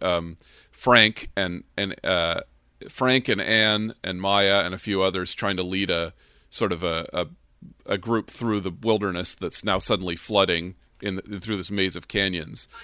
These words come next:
and lead them to survival. And Frank actually dies. Um, he's, uh, Frank actually dies. He's ki-, he's, uh, he's killed heroically, saving them all, basically. So he kinda redeems himself in that way. Um, and they end up getting to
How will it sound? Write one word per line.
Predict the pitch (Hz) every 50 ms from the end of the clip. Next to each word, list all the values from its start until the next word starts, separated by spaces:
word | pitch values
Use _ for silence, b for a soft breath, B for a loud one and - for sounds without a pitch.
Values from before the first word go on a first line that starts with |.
| B B B
and | - 87 90
lead | 98 104 107 104
them | 87 101 90
to | - 95
survival. | - - 98 90 104 101 95 85 85
And | 87 87
Frank | - 117 120 117
actually | 117 107 101 - - 101 92
dies. | 87 101 92 87 - - 85 101 - - - b b b b b b b b b _
Um, | 104 95 90 87 87 90 92 92 - - _ _ - - _
he's, | - 101 101 92 85 - -
uh, | 98 87 85 85 85 80 - - - _
Frank | _ - - 120 113 107
actually | 113 104 98 - - 92
dies. | 85 95 98 87 82 78 82 -
He's | 82 80 80 -
ki-, | - - - - 101
he's, | 92 95 95 87 82 -
uh, | 92 85 85 85 85 - b b b b b
he's | - 110 110 -
killed | - - 151 127 110
heroically, | 117 117 104 104 98 98 101 - - 92 85
saving | - - - - 101 98 87 90
them | 90 82 78
all, | 71 73 78
basically. | 80 87 82 - - - 78 78
So | - 107 92
he | 92 90
kinda | - 110 95 87
redeems | 82 82 78 87 85 90 92
himself | 92 82 - - 64 78 -
in | 98 87
that | 82 78 76 -
way. | 71 69 69 107 b b b b b b b b b -
Um, | 110 107 101 98 98 101 98 92 - - - _ _ _ _ _ _ _ - - -
and | 107 101 95 95
they | 92 98 95 95 92
end | - 104 107 104
up | 107 - -
getting | - 123 110 104 101 101
to | 98 - 113 107 101 101 95